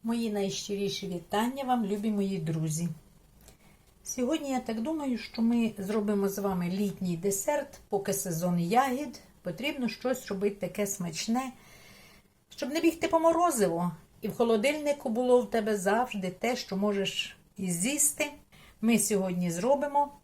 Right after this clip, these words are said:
таке суфле ягідне, яке буде дуже смачне. Вродила, слава Богу, у нас малина.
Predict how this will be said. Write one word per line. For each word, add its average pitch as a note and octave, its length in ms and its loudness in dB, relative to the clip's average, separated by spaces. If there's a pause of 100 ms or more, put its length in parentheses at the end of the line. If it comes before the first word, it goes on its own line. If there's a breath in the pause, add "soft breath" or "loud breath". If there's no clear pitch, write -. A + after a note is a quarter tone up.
(300)
таке G3+ 280 -2
суфле B3+ 600 2
ягідне, A#3+ 680 2 (680 loud breath)
яке C4 260 -2
буде B3+ 240 2
дуже A3+ 260 0
смачне. D#3+ 680 -4 (100)
Вродила, G3 540 2
слава F#3 360 -2
Богу, E3+ 460 -4 (420)
у F#3 80 -6
нас F3 440 -2 (1200)
малина. F#3 640 2